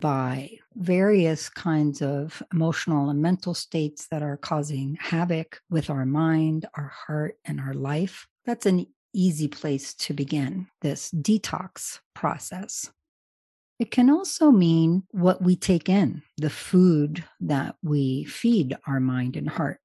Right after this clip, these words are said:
If we're feeding a lot of harshness, violence, difficulty,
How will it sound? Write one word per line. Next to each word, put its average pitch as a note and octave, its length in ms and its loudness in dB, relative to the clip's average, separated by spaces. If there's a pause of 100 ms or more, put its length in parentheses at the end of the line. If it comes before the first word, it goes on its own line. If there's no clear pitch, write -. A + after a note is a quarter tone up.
If F3+ 320 0
we're F3+ 160 2
feeding G#3 760 0
a E3 180 -4
lot D3+ 320 0
of C#3 220 -2
harshness, - 960 -4 (140)
violence, D3+ 1000 0 (300)
difficulty, D3 1080 -2